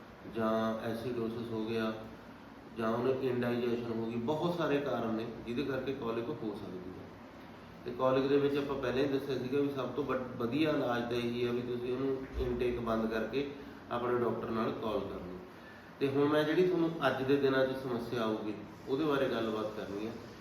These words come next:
ਕਿਉਂਕਿ ਹੁਣ ਜਿਹੜੇ ਆਪਾਂ ਪਿੱਛੇ ਪੱਠੇ ਬੀਜੇ ਸੀਗੇ,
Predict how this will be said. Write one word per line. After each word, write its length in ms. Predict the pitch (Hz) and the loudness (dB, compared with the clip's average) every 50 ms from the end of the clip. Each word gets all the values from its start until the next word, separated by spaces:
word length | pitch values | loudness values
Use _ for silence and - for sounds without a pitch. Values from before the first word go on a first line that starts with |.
| - - - - - - - | -16 -16 -16 -16 -10 -2 2
ਕਿਉਂਕਿ 260 | 151 151 147 - 175 | 4 4 4 4 4
ਹੁਣ 240 | 156 151 156 151 147 | 4 4 4 4 4
ਜਿਹੜੇ 200 | 147 160 170 180 | 4 2 4 4
ਆਪਾਂ 200 | 185 180 - - | 4 2 2 0
ਪਿੱਛੇ 340 | - - - - - - 139 | -4 -6 -8 -6 -4 -4 -2
ਪੱਠੇ 340 | - 139 135 - - 139 | 0 -2 -2 0 2 0
ਬੀਜੇ 440 | 131 123 120 120 120 123 120 120 120 | 2 2 0 0 2 4 4 4 4
ਸੀਗੇ, 320 | 123 123 135 143 127 - | 2 2 2 0 0 -2